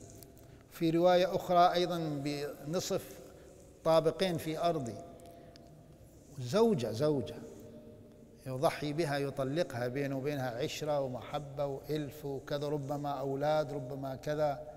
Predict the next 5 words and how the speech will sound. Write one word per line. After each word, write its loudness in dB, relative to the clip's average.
ويخير، 8
يختار 8
أي 4
واحدة 8
أجمل. 4